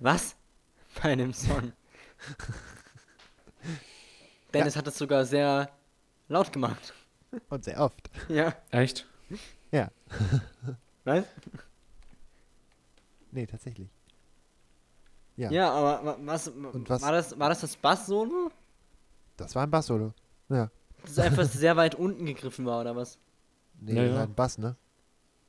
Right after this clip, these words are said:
Speaker 3: Oder?
Speaker 1: Hä?
Speaker 2: Was meinst du mit unten gegriffen?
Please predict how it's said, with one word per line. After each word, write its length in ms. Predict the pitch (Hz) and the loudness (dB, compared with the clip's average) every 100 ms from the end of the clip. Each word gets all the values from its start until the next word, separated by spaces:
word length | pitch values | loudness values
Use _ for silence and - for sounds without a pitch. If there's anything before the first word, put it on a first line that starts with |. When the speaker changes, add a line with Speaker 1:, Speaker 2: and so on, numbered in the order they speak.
| _ _ _ - | _ _ _ -10
Speaker 3:
Oder? 220 | 104 117 147 - _ _ _ _ _ _ - - - - | -4 -4 -4 -10 _ _ _ _ _ _ -20 -20 -18 -12
Speaker 1:
Hä? 180 | 120 117 | -8 -6
Speaker 2:
Was 100 | 120 | -2
meinst 180 | 113 113 | -2 0
du 20 | |
mit 140 | 110 | -2
unten 240 | 104 - 120 | -2 -6 -8
gegriffen? 380 | 120 135 139 | -12 -12 -14